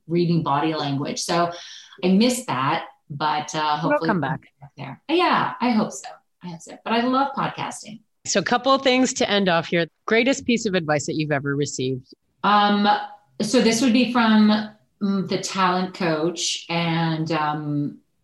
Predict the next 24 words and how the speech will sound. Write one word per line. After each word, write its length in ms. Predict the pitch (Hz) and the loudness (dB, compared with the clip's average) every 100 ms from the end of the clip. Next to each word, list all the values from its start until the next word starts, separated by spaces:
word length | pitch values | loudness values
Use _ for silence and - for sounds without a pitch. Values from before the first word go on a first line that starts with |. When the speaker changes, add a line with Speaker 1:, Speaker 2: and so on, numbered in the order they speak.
| _ _ _ _ - - - | _ _ _ _ -12 -12 -12
Speaker 1:
he 260 | 170 214 | 0 2
would 160 | 208 214 | 2 -2
say, 760 | - - 175 160 156 160 - - _ | -6 -4 -2 0 0 0 -4 -10 _
like, 200 | 151 147 | -12 -6
when 120 | 165 | -2
I 80 | 160 | -2
was 180 | 160 - | -2 -2
writing, 300 | 175 170 170 | 0 0 0
when 140 | 170 | -4
I 100 | 156 | -4
write 180 | 160 165 | -2 -2
my 100 | 170 | 0
material 600 | 165 160 156 147 147 143 | -2 -2 -4 -4 -4 -4
for 180 | 143 - | -6 -8
the 60 | 143 | -8
shows, 460 | - 143 139 - | -6 -4 -4 -4
he 140 | - 151 | -6 -6
would 140 | 143 | -6
be 140 | 147 151 | -6 -4
like, 260 | 143 - | -6 -8
"Pretend, 640 | - 165 - 180 185 202 196 - _ _ | -12 -12 -6 -2 -2 -2 -6 -12 _ _
pick 140 | 226 | -2
a 40 | 226 | 0
person, 640 | 220 196 202 202 202 196 | 0 -2 0 -2 -2 -4